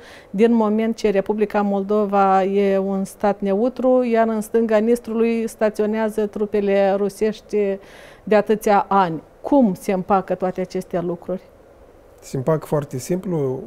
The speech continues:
Speaker 2: Oficiul de legătură nato este ca un fel de ambasadă, reprezentanță. Vor fi patru sau cinci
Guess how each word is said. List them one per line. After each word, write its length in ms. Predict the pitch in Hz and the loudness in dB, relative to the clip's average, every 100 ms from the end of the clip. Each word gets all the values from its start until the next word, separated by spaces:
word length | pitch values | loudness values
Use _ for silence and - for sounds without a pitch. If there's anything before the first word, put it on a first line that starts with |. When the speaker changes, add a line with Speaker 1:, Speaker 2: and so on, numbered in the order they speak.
| 165 | -10
Speaker 2:
Oficiul 340 | 131 165 156 135 | -6 -6 -6 -4
de 80 | |
legătură 720 | 127 123 123 120 139 127 117 113 | -2 -2 -4 -4 -2 -2 -4 -4
nato 300 | 127 127 127 | -4 -4 -4
este 300 | 117 117 131 | -6 -6 -8
ca 180 | 120 120 | -8 -6
un 100 | 117 | -6
fel 240 | 117 127 | -6 -6
de 280 | 123 120 110 - - - - | -4 -4 -6 -10 -20 -20 -4
ambasadă, 640 | 135 127 113 127 131 190 - - - - - 311 | 0 0 0 -2 -2 -4 -8 -20 -20 -20 -20 -10
reprezentanță. 840 | 147 123 127 120 110 117 147 - 220 - - - - - - - | -8 -6 -6 -6 -6 -6 -8 -10 -16 -18 -20 -20 -20 -20 -20 -10
Vor 160 | 143 | -6
fi 180 | 135 156 | -4 -4
patru 580 | 147 147 139 135 120 113 | -2 -2 0 -2 -2 -4
sau 180 | 120 120 | -6 -8
cinci 560 | 120 143 131 - - | -6 -6 -8 -10 -18